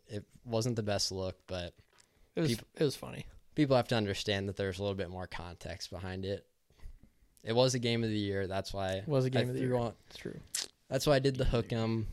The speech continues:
Speaker 1: If it wasn't that, I wouldn't have done it. But I'm gonna do it again.
Speaker 2: <laughs>
Speaker 1: It's coming again. So
Speaker 2: <laughs> Be
Speaker 1: be
Speaker 2: ready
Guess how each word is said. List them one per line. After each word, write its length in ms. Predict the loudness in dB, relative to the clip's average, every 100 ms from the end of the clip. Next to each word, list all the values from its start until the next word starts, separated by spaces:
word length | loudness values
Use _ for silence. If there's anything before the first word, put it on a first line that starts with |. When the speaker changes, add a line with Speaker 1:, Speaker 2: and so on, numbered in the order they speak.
| -10 -8
Speaker 1:
If 180 | -4 -4
it 160 | -4 0
wasn't 300 | 0 2 0
that, 260 | 0 0 -2
I 80 | -4
wouldn't 260 | -4 -4
have 80 | 0
done 220 | 0 2
it. 200 | 0 -2 -10 _ _ _ _ _ _ _
But 80 | -10
I'm 100 | -6
gonna 160 | -2 0
do 140 | 2
it 60 | 2
again. 400 | 4 2 2 0
Speaker 2:
<laughs> 60 | -2 -4 -6 -6 0 0 0 -6 -8 -16
Speaker 1:
It's 140 | -10 -4
coming 300 | -2 2 2
again. 380 | 0 -2 -4 -12 2 4
So 300 | 6 2 2
Speaker 2:
<laughs> 20 |
Be 640 | 0 2 0 -4 -4 4
Speaker 1:
be 40 |
Speaker 2:
ready 40 | 8